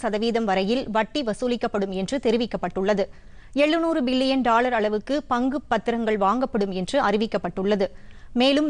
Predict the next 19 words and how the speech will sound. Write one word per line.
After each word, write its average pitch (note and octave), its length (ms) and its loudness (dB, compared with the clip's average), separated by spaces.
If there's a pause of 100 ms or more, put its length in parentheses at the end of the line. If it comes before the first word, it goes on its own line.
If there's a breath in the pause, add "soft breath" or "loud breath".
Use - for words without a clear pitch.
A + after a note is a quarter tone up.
வேலைவாய்ப்பில் B3+ 680 2
வளர்ச்சியையும் A#3 720 0
விலைவாசி C4+ 500 0 (100)
நிலைத்த A#3+ 400 -2
தன்மையை A3 380 0 (140)
உருவாக்க G#3 440 0 (200)
பெடரல் C4+ 400 0
வங்கி G3+ 300 -2
முற்படுவதாக G#3 720 0 (100)
கூறப்பட்டுள்ளது. G3 640 0 (520 soft breath)
வட்டி C#4 280 0
விகிதத்தில் C#4+ 540 0
ஏற்படுத்தப்பட்டுள்ள A#3 840 0 (160)
இந்த B3 160 2 (100)
மாற்றம் A3 380 0 (180)
பொருளாதாரம் C4 680 2
சரி A3 260 0
செய்யப்படும் A3+ 480 0
வரை G3+ 160 2